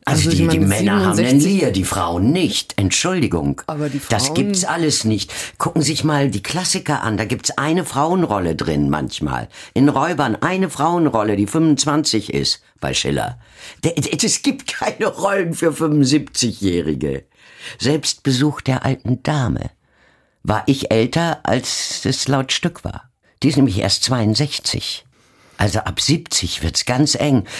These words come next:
Speaker 1: Ich weiß gar nicht, die Rollen, die ich dann gespielt hab in Frankfurt, da hat der Jan Bosse mir wirklich mehrfach dann sehr schöne Sachen angeboten. Das war der Tod oder so. Da,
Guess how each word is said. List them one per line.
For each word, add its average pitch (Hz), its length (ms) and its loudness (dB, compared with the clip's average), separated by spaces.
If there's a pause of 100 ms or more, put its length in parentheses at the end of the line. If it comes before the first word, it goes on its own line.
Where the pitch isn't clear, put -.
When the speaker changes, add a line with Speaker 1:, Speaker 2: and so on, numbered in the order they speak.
Speaker 1:
Ich - 180 -2
weiß 131 200 -2
gar 131 100 0
nicht, 101 160 0
die 104 140 2
Rollen, 101 340 0
die 95 80 0
ich 92 120 -2
dann 85 180 0
gespielt 143 400 -2
hab 107 120 -2
in 90 140 -2
Frankfurt, 107 540 -2 (340)
da 101 240 0
hat 131 160 -2
der 120 100 2
Jan 113 280 2
Bosse 117 260 0
mir 101 300 2
wirklich 104 440 -4
mehrfach 104 760 0
dann 98 160 0
sehr 110 160 0
schöne 98 300 0
Sachen 92 280 -4
angeboten. 107 760 2 (420)
Das - 220 -2
war 95 100 0
der 107 220 -2
Tod 175 440 0
oder 78 220 -2
so. 67 260 -2 (760)
Da, - 200 -6